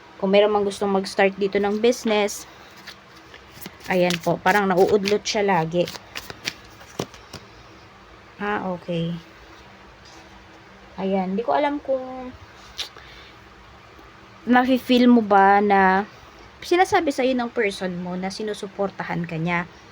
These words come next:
Pero kasi di mo naman nafe-feel eh, na sinusuportahan ka niya pagdating dito sa business mo. We have the Magician. Ayan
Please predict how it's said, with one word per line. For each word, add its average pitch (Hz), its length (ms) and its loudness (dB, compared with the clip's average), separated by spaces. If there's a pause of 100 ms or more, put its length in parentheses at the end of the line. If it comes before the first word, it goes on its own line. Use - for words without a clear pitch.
(340)
Pero 330 240 4
kasi 277 320 0
di 240 160 4
mo 240 80 10
naman 233 240 8
nafe-feel 190 560 6
eh, - 60 -12 (1000)
na 226 80 -6
sinusuportahan 196 880 4
ka 180 100 0
niya 170 220 2
pagdating 190 420 2
dito 190 180 0
sa 180 200 -2
business 160 480 -2
mo. 165 180 0 (400)
We 214 100 0
have 202 220 6
the 202 140 4
Magician. 175 720 -4 (1900)
Ayan 180 320 -6